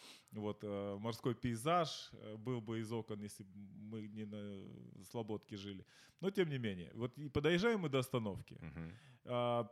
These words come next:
Speaker 1: протягиваю я пятачок, да, заплатить за проезд. И про-, ну, как бы водитель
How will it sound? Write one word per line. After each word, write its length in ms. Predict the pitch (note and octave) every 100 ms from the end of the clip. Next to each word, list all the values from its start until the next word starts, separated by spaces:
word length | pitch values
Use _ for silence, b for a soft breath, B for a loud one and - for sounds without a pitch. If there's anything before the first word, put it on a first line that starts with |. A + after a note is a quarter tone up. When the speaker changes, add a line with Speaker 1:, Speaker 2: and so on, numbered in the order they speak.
| - -
Speaker 1:
протягиваю 600 | C#3+ C#3+ A3+ F#3 D#3 C#3+
я 300 | C3+ B2+ A#2
пятачок, 680 | - B2+ C3 - G#2 F#2 - B2+
да, 140 | A#2+ A#2+
заплатить 480 | G#2 - A2 G#2
за 120 | F2+ G2
проезд. 460 | G2+ G2 G#2 - - -
И 840 | G#3 G3+ D#3+ C3+ B2 A2+ G#2+ G2 F#2+ - _
про-, 200 | B2+ A#2 C3
ну, 160 | F3 C#3
как 160 | G#2+
бы 280 | G2+ G2 F#2+ - - G#2+
водитель 600 | B2+ D3+ D#3+ C3 G2+